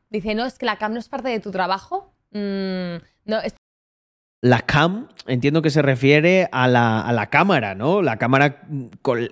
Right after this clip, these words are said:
Speaker 2: con la que está streameando ahora mismo. Eh, ¿o me he perdido yo algo? ¿O es, la cam es otra cosa? ¿Es la cama? Eh, ¿o qué? Esto tenemos constancia, chat, de que es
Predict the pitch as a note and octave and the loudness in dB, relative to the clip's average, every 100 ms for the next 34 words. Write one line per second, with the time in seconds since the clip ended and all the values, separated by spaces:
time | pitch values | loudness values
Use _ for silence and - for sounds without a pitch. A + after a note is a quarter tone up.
0 | - C#3 B2+ B2 C3 - D#3 D#3+ - - | 0 4 4 2 -2 2 4 4 0 -2
1 | D3 C3+ D3+ G#3 B2+ A#2 C#3+ A3 A2+ F#2+ | -2 2 2 2 0 0 -2 -2 -4 -8
2 | - _ _ A#2 A2+ A#2 A#2 A#2+ A#2+ A#2 | -12 _ _ 2 6 8 8 6 4 0
3 | A#2 A#2 A2+ A2+ - - _ B2 C3 C#3+ | -2 -2 -4 -8 -10 -18 _ -4 2 4
4 | - D3+ D3+ D3 C3 C3 A#2+ A2 G#2 G#2+ | 4 4 4 4 4 2 2 -2 -4 -8
5 | G2+ G#2+ B2 A#2+ F#2 F#2+ G#2 A2+ - D3 | -6 -2 -2 -2 -8 -8 -8 -8 0 0
6 | D#3 B2+ B2+ C3+ B2+ B2+ - A2+ G#2 G#2 | 0 -2 -4 -4 -2 -4 -2 -4 -2 2
7 | B2 - D#3+ D3+ B2+ G2 - _ _ _ | 2 2 -2 0 -4 -8 -20 _ _ _
8 | _ _ B2 A#2 A#2 A2+ A#2 A#2+ C3 C3 | _ _ -8 -6 -4 -4 -2 -2 2 2
9 | A2 - - - - - _ _ - - | 2 -6 -18 -20 -20 -20 _ _ -16 -2
10 | C#3 - G3 F#3+ D#3+ F#3 F#3+ - C#3+ C3+ | -2 4 2 4 2 4 2 2 0 2
11 | D3+ E3 G3+ A3 G#3+ D3+ E3+ G#3+ - _ | 4 6 6 6 4 2 2 0 -14 _
12 | B2+ B2+ B2 B2 B2 A#2+ A#2 A#2 A#2+ D3+ | 0 4 4 6 8 8 6 6 6 6
13 | C#3+ | 4